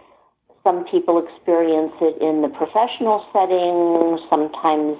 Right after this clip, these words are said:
in the social setting, but it's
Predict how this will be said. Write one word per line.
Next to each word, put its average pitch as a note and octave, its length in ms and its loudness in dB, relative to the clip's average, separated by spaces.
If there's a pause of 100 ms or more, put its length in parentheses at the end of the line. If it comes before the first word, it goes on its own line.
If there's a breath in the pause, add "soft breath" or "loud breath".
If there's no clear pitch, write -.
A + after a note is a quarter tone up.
(120)
in D3+ 580 0
the D3+ 140 2 (140)
social A#3 460 2 (100)
setting, E3 500 2 (500 loud breath)
but F#3+ 220 2
it's F#3+ 180 2